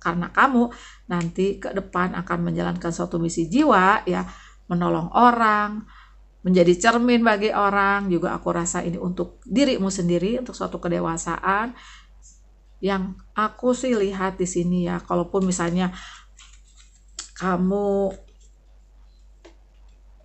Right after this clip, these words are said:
tidak dilahirkan untuk punya bakat spiritual misalnya ya,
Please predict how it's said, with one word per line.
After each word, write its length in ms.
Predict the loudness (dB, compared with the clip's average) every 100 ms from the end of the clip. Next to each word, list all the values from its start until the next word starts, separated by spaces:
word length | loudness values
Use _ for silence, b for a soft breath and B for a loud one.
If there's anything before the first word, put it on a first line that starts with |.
| _ -20 -18 -18 -8 0
tidak 420 | 4 4 4 2
dilahirkan 680 | 2 2 2 -2 -2 -2 -2
untuk 160 | -4 -2
punya 240 | 0 0
bakat 320 | 0 2 0
spiritual 640 | 2 2 2 6 6 6 -2
misalnya 480 | -4 -2 -2 -2
ya, 240 | 2 2